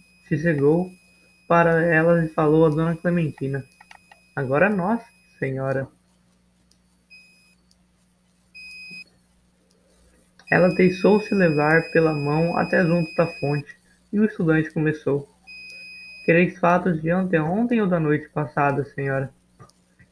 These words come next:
"Eu não entendo o que o senhor quer dizer." "Pergunto, senhora, se falta gosto que eu vos repita, pois que o convocou se passou. Quando tomávais um sorvete ao lado de uma jovem de cabelos negros,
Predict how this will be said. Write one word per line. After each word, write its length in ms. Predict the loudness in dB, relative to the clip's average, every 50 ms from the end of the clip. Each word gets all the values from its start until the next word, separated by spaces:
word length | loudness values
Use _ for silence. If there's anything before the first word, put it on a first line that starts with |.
| _ _ _
"Eu 60 | 0
não 80 | 0 0
entendo 300 | 0 0 0 0 0 0
o 40 | -2
que 80 | -4
o 80 | -6 -4
senhor 300 | -2 0 2 2 2 0
quer 120 | 0 -4 -4
dizer." 500 | -4 -6 -4 -2 -2 -2 -4 -6 -14 -18 -20 -20 -20 -20 -20 -20 -20 -20 -20 -20 -20 -20 -20 -20 -20 -10 -4
"Pergunto, 460 | 0 0 2 2 2 2 2 0 -2
senhora, 520 | -2 0 0 0 2 0 0 0 0 -2 -4 -6 -12 -20 -20 -20 -20
se 220 | -20 -20 -18 -2 0
falta 340 | 0 0 0 0 -2 -2
gosto 420 | 0 0 2 0 0 -2 -4 -8 -8
que 120 | -4 -4
eu 80 | -4 -2
vos 160 | -2 -2 0
repita, 600 | 0 -2 -4 -6 -10 -6 -6 -6 -6 -6 -10 -12 -12 -12 -20 -20 -20 -20 _ _ _ _
pois 160 | -4 -4 -4 -4
que 80 | -14 _ _ _
o 200 | 2 2 2 2
convocou 640 | 2 0 2 2 2 0 -2 0 0 2 2 2 0
se 160 | -4 -12 -10
passou. 580 | -4 -4 -4 -4 -4 -4 0 0 0 0 -2 -8 _ _ _ _ _ _ _ _ _ _
Quando 340 | _ -6 -4 0 0 0 0
tomávais 600 | 0 0 0 2 2 2 2 4 2 2 0 0 -4
um 100 | -4 0
sorvete 520 | 2 2 2 2 2 0 0 0 -2 -2
ao 60 | 0
lado 300 | 0 0 -2 -2 -2 -2
de 80 | -2 -2
uma 240 | 0 0 0 0 2
jovem 340 | 4 4 4 4 2 0
de 80 | -4 -4
cabelos 460 | -6 -4 -4 -2 -2 -2 -2 -4 -6
negros, 360 | -4 -2 -2 -2 -2 -4 -8